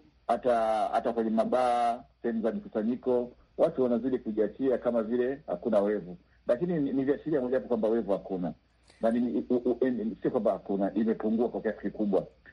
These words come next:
Lakini jambo lingine niseme, mafanikio makubwa ambayo yapo ni upande wa chanjo. Chanjo, mwitikio wa chanjo mwanzo ulikuwa ni mzuri mno, lakini tukaona kwamba huo, u-, u-, mwitikio mzuri ni kwa sababu kuna watu ambao walikuwa tayari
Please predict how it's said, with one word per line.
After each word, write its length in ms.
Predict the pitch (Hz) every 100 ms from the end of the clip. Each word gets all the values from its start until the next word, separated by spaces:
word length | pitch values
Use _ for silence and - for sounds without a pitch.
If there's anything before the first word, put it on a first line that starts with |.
| -
Lakini 260 | - 165 147
jambo 200 | 156 143
lingine 220 | 127 151
niseme, 300 | 110 147 131
mafanikio 360 | 107 104 101
makubwa 320 | 123 110 143 110
ambayo 240 | 98 104
yapo 380 | 113 131 113 85 - _ _
ni 80 | 123
upande 280 | 120 139 127
wa 80 | 117
chanjo. 440 | 131 120 110 104 - _ -
Chanjo, 260 | 196 180
mwitikio 300 | 143 135 -
wa 80 | 180
chanjo 320 | 127 156 135
mwanzo 240 | 123 147 127
ulikuwa 220 | 117 139
ni 40 | 123
mzuri 340 | 120 135 123
mno, 300 | 120 110 82 - _ _ _
lakini 240 | 113 113 143
tukaona 280 | 123 135 131
kwamba 320 | 139 123 113
huo, 240 | 101 143 131
u-, 220 | 113 110
u-, 180 | 120 123
mwitikio 440 | 117 120 117 - 143
mzuri 500 | 117 139 131 107 113 - _ _ -
ni 80 | -
kwa 160 | 110
sababu 280 | 123 123 117
kuna 180 | 113 117
watu 220 | 139 131
ambao 160 | 113 120
walikuwa 240 | 107 127
tayari 480 | 113 107 113 101 98